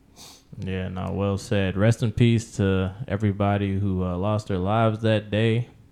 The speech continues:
Uh, to all the families who are going through this traumatic situation. Uh, love, prosperity to them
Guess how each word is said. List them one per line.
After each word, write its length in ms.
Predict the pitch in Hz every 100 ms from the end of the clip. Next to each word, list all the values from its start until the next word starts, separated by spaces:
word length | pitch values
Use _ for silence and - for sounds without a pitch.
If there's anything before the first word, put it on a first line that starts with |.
| -
Uh, 200 | - 82
to 120 | 85 90
all 140 | 110
the 140 | 85
families 720 | - - 113 120 113 113 113 -
who 220 | 98 82
are 340 | - - 107 113 _ _ _ _ _ _ _ _ _
going 260 | 98 104 98
through 140 | 113
this 140 | 104
traumatic 580 | 113 - 90 101 117 107
situation. 800 | - 107 95 107 123 - 113 117 - - - - - -
Uh, 340 | - - 58 - - _ _ _ _ - - _ -
love, 640 | 92 101 120 120 117 -
prosperity 600 | 107 92 - 117 120 110
to 180 | 101 67
them 460 | 85 120 123 127